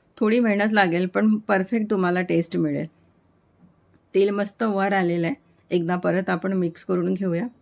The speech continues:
नंतर मी त्यात घातला आहे अर्धा चमचा मटण मसाला. याने सुद्धा भाजीला खूप छान चव येते. एकदा हा मसाला घालून तुम्ही ही भाजी बनवा, तुम्हाला नक्की आवडेल. आणि जर तुम्ही मटण मसाला नसेल खात,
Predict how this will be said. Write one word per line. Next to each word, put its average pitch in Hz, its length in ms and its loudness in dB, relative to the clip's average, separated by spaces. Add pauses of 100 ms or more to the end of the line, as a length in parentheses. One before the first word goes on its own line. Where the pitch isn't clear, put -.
(840)
नंतर 208 240 0
मी 226 120 2
त्यात 208 160 2
घातला 202 360 0
आहे - 100 -6
अर्धा 196 260 0
चमचा 190 300 -2
मटण 180 320 0
मसाला. 165 520 -4
याने 185 240 -2
सुद्धा 202 260 -2
भाजीला 190 440 -4 (100)
खूप 226 240 -2
छान 196 280 -4
चव 180 260 -6
येते. 180 280 -4 (520)
एकदा 185 240 0
हा 214 100 2
मसाला 190 420 0
घालून 220 220 2
तुम्ही 202 220 -2
ही 196 60 -2
भाजी 180 320 0
बनवा, 175 280 -4
तुम्हाला 180 340 -2
नक्की 180 360 -2
आवडेल. 170 320 0 (440)
आणि 208 200 0
जर 220 140 0
तुम्ही 220 200 0
मटण 202 320 0
मसाला 202 360 -2
नसेल 190 440 -2
खात, 151 160 0